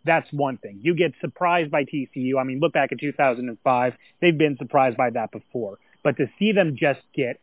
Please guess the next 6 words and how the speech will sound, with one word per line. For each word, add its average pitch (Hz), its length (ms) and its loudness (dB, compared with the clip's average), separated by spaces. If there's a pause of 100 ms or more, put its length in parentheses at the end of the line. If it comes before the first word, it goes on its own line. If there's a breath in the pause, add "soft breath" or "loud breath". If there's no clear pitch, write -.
absolutely 139 640 -6
ransacked 127 920 -2 (380)
in 156 180 -2 (140)
three 170 360 2
consecutive 139 680 -4
games 131 320 -2